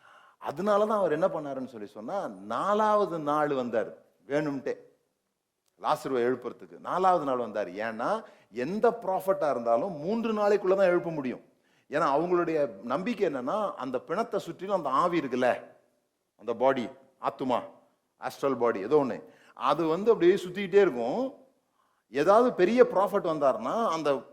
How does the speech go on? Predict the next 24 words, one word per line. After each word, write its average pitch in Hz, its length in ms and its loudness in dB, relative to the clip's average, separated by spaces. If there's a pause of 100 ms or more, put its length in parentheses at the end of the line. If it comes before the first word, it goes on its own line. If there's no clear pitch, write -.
(120)
அதை 135 200 -2
புடிச்சு 190 440 -8
என்ன 190 160 4
பண்ண 170 180 -2
முடியும்? 143 220 -2
மறுபடியுமா 156 500 2 (1080)
எலியாவோ 160 480 6
எலிசாவோ 156 500 2
வந்தாங்கன்னா, 139 240 0
அதை 175 240 -2
செஞ்சிட 202 280 2
முடியும். 120 400 -6 (300)
ஆனா, 127 260 -2
நாலாவது 226 680 4
நாள் 175 200 2
ஆயிருச்சு, 147 720 -2 (160)
அந்த 117 400 -2
ஆவி 185 560 4
பாதாளத்துக்கு 202 720 2
போயிருச்சுன்னா, 123 680 -2 (280)
பாதாளத்துக்கு 247 800 6
இறங்குகிறவன் 196 600 6
ஒருவனும் 175 380 2
இல்லை. 113 340 -8